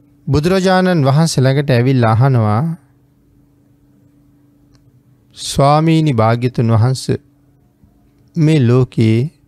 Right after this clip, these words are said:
මංගල කාරණා කියන්නේ මොනවටද?" කියලා. මොකද, මිනිස්සු අතර මෙන්න මේ, මේ දේවල් තමයි මංගල කාරණා කියලා මිනිස්සු අතර මතයක් තිබුණා.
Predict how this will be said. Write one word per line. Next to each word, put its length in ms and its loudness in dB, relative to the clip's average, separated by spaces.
මංගල 680 0
කාරණා 580 0
කියන්නේ 420 -2
මොනවටද?" 440 -2
කියලා. 420 -12
මොකද, 240 -2
මිනිස්සු 480 -2
අතර 300 -2
මෙන්න 320 0
මේ, 200 2
මේ 260 2
දේවල් 480 0
තමයි 380 -2
මංගල 440 0
කාරණා 540 0
කියලා 400 -2
මිනිස්සු 340 -4
අතර 300 -2
මතයක් 480 -2
තිබුණා. 460 -4